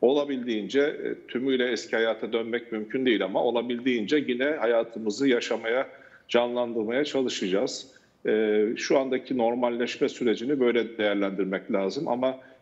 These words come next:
unutmamamız gereken bir şey var. Her ne olursa olsun aşısı bulunmadığı sürece, etkin bir tedavisi olmadığı sürece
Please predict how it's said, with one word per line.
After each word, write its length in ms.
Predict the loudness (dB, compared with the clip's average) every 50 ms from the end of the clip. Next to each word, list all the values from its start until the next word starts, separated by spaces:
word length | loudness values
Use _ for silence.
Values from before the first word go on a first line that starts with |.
| _ -2
unutmamamız 640 | 0 0 0 0 0 0 0 0 0 -2 -2 0
gereken 480 | 0 2 2 2 0 0 -2 -2 -2 -4
bir 40 | -2
şey 240 | 2 2 4 4 4
var. 300 | 2 0 -2 -4 -8 -16 -20 -20 -20 _ _ _ _ _ _ _ 0
Her 240 | 2 2 2 2 0
ne 40 |
olursa 380 | 0 0 0 0 -2 -2 0 0
olsun 380 | 2 2 0 0 -2 -2 -2 0
aşısı 500 | 0 -2 -2 -4 -6 -4 -2 -2 0 2
bulunmadığı 540 | 2 2 2 2 2 0 0 0 -2 -4
sürece, 540 | -2 0 2 4 4 4 4 4 2 2 0 -4 -10 -18 -20 -20 -6 0
etkin 440 | 0 0 0 0 0 0 2 4 4
bir 120 | 2 4 2
tedavisi 680 | 2 2 4 2 2 2 0 -2 -2 0 2 2 2 0 -4 -10 -6 0
olmadığı 520 | 0 2 2 2 0 0 2 2 0 0
sürece 600 | 0 2 2 4 4 4 2 2 2 0 0